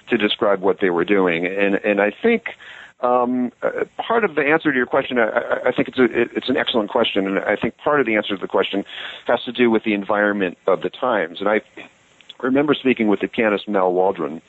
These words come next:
who had recorded with Booker Little and Eric Dolphy, and, uh, I was kind of chatting to him just about the, the, the, the temperature of the times of the sixties, say the, maybe nineteen, really, the entire decade, but,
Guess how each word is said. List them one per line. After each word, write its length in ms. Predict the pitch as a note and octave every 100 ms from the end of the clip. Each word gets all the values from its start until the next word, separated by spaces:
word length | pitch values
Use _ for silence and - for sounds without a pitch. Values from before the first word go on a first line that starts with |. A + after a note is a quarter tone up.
| - - - -
who 140 | G#2 F#2
had 160 | F2+
recorded 360 | F2 - F2+ D#2+
with 200 | E2 -
Booker 220 | - F#2+
Little 440 | A2+ B2+ A#2+ A2
and 140 | - F2
Eric 200 | D#2 -
Dolphy, 460 | G#2 G2+ G2 F2+ - - - - - -
and, 440 | F#2+ F#2+ F2+ F2
uh, 480 | F2+ F2 F2+ F2+ F#2 -
I 80 | C#3+
was 160 | C#3 - - -
kind 140 | C#3
of 80 | A#2+
chatting 360 | - A2+ G#2+ G#2+
to 120 | G#2+
him 180 | G2+ G2
just 200 | A#2+ B2+
about 260 | A#2 G#2+
the, 320 | - G#2+ G#2 F#2+
the, 100 | G2 - F#2+
the, 260 | F#2 - -
the 80 | G2
temperature 560 | - C#3 A2 - F2+
of 80 | D#2
the 80 | D#2
times 480 | - G2+ F#2 E2+ E2
of 120 | D2+
the 220 | D#2 D2+ - -
sixties, 400 | - - - - -
say 140 | -
the, 220 | - - - - - - - - - - -
maybe 220 | G1+ -
nineteen, 420 | D2+ - D2+ D#2 - - - -
really, 300 | C2 D2+ - _ _ -
the 240 | B2+ B2 C3
entire 400 | A2 B2+ A2 E2
decade, 440 | D#2 - - -
but, 120 | -